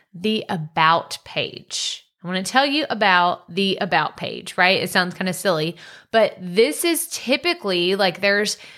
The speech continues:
been so much research done. And actually, uh, in the next episode, I'm gonna share with you some of my Google Analytics as to why these pages are so important to make sure we get these right.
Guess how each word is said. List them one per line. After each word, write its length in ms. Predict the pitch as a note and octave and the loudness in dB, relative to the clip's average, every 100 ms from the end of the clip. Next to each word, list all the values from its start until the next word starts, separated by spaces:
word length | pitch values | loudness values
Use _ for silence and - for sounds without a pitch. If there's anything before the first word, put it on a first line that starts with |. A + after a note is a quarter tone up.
| - | -8
been 180 | G#3+ G3+ | -2 -2
so 360 | F#3+ - A#3 B3 | -2 0 2 4
much 280 | C#4 C#4 G#3 | 2 0 0
research 580 | G3+ G#3 G3 F#3+ F#3 | 0 0 -2 0 -4
done. 480 | D#3+ F3 D3+ D#3 G3 | 2 2 2 -2 0
And 180 | - G3 | 0 2
actually, 540 | - F#3 - G#3 F#3+ - | 2 2 0 -2 0 4
uh, 200 | F3 D3+ | 2 2
in 140 | F3+ | -2
the 80 | F3 | -2
next 340 | F3 F3 - | 0 -2 -2
episode, 480 | E3+ F3+ - F3 E3 | -4 -2 -2 0 0
I'm 120 | E3+ | -2
gonna 140 | F3 E3+ | -2 -2
share 220 | F#3 F3 | 2 0
with 140 | E3+ | 0
you 100 | F3 | -4
some 160 | F3 F3+ | -4 -4
of 40 | |
my 120 | E3 | -4
Google 300 | D#3+ E3+ F#3 | -4 -4 -2
Analytics 840 | E3+ F3 E3+ D#3+ E3 G3 C#4 - - | -2 -4 -4 0 4 4 2 -4 -2
as 200 | F3 F3+ | -2 0
to 100 | G3+ | -2
why 640 | F3 F3 F3 E3+ E3+ F3 - - - _ | 0 4 4 6 4 0 -6 -20 -20 _
these 320 | F3 G3 G3 | 0 2 0
pages 480 | - E3+ E3 G3 G3 | -4 -4 -2 -2 -2
are 320 | - F3 - - | 0 0 -2 -8
so 480 | - - - G3 G3+ | -8 -4 4 4 4
important 800 | G#3 G3 - F3+ F#3 G#3+ A#3 - | 0 -4 -2 0 2 2 0 -4
to 80 | G3 | -2
make 180 | E3 | 0
sure 200 | - G3+ | 0 0
we 120 | F#3 F3 | -2 -2
get 180 | F#3 | -4
these 240 | F#3 F3 D#3+ | -4 -6 -6
right. 540 | D3+ D3+ D#3 G3+ - | -4 0 2 0 -4